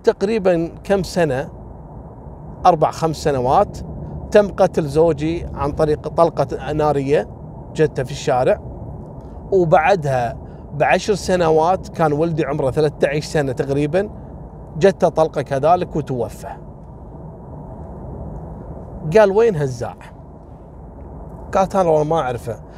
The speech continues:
بس ممكن والدتي تعرف أهله، يعني تعرف والدته وتعرف جماعة أهله يعني." سألوا العجوز، "شلونك يا يمه، شو أخبارك؟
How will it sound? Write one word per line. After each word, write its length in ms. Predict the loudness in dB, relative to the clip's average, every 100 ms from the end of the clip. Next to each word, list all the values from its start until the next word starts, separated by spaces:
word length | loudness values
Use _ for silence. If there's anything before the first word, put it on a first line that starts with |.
| -18 -10 2
بس 260 | 2 4
ممكن 640 | 4 4 0 0 0 0 -6 -16 -18 -18 -18 -20 -10
والدتي 640 | 6 6 6 2 -2 -4 -4
تعرف 600 | -4 0 0 0 -10 -20 -20 -18 -16 -16 -18 -2
أهله، 360 | 2 4 4 2
يعني 220 | -2 -4
تعرف 380 | 2 2 2 2
والدته 500 | 4 4 2 0 -2
وتعرف 420 | -2 -2 -2 -2
جماعة 400 | -2 -2 0 -2 -2
أهله 280 | -2 -2 -4
يعني." 300 | -6 -14 -14 -16 -16 -16 -16 -18 -16 -16 -14 -14 -14 -14
سألوا 560 | 0 4 6 6 4 2
العجوز، 580 | 0 -2 -2 -4 -10 -20 -20 -20 -20 -18 -18 -18 -20 -18 -2
"شلونك 460 | 6 6 6 2
يا 80 | 0
يمه، 280 | 0 0 -2
شو 120 | -4
أخبارك؟ 420 | -4 -2 0 -2